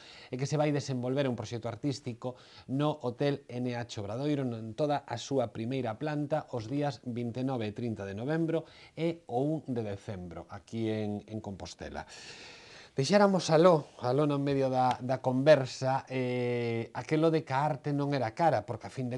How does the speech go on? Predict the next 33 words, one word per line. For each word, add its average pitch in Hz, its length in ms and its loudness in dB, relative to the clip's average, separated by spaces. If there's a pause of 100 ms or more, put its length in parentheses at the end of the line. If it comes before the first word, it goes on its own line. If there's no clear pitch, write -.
contas, 147 400 -2
nesta 110 320 -6
feira, 147 480 0 (320)
o 123 160 -6
que 123 80 -4
se 117 160 -4
trata 127 560 -2
é 123 80 -2
de 107 160 -6
que - 80 -18
a - 80 -12
xente 131 320 -4
merque 95 400 -8
arte. - 480 -12 (560)
E - 80 -12
a 98 80 -10
xente 87 240 -10
dirá, 73 240 -12
"Pero - 240 -20 (160)
co, - 80 -20 (240)
co 101 80 -10
que - 80 -16
está, - 240 -16
a - 80 -20
que - 160 -14
está 180 160 0
caendo, 175 640 -2 (400)
de 143 240 -2
onde 170 160 0
vou 156 160 2
a 143 60 -4
sacar 139 260 -2
eu 139 80 2